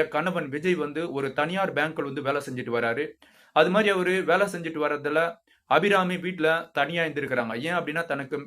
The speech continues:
பிறந்த அந்த இரண்டு பசங்க கூட பாத்தீங்கன்னா பள்ளிக்கூடம் போறதுனால இவங்க தனியாவே இருந்திருக்கிறாங்க. இந்த தனியான நேரத்தை அவங்க ரீல்ஸ், அதாவது சோஷியல் மீடியால ரீல்ஸ் எல்லாம் போட்டு கொஞ்சம் பிரபலம் அடைஞ்சிருக்கிறாங்க.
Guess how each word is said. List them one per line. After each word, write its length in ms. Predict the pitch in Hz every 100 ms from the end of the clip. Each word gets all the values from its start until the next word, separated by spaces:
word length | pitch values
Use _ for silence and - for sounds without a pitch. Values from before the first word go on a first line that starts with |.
| -
பிறந்த 300 | 156 175 165 160 160 - _ _ -
அந்த 180 | 143 147
இரண்டு 300 | 143 165 160
பசங்க 340 | 143 156 165
கூட 160 | 151 165
பாத்தீங்கன்னா 380 | 147 135 139 165
பள்ளிக்கூடம் 460 | 143 170 165 143 131
போறதுனால 500 | 139 131 127 135 151
இவங்க 220 | 127 120
தனியாவே 380 | 120 135 151 156
இருந்திருக்கிறாங்க. 480 | 139 135 120 120 143 -
இந்த 220 | 135 139
தனியான 480 | 135 143 180 185 180
நேரத்தை 380 | 147 147 147 151
அவங்க 220 | 143 135 147 160 _ _ _ _ _ - -
ரீல்ஸ், 360 | 139 202 175 135
அதாவது 260 | 143 160
சோஷியல் 380 | 165 190 185 160
மீடியால 340 | 147 143 147
ரீல்ஸ் 260 | 147 165 -
எல்லாம் 160 | 151 147
போட்டு 260 | 139 135
கொஞ்சம் 300 | 156 143 151 147
பிரபலம் 280 | 139 143
அடைஞ்சிருக்கிறாங்க. 540 | 127 120 117 107 104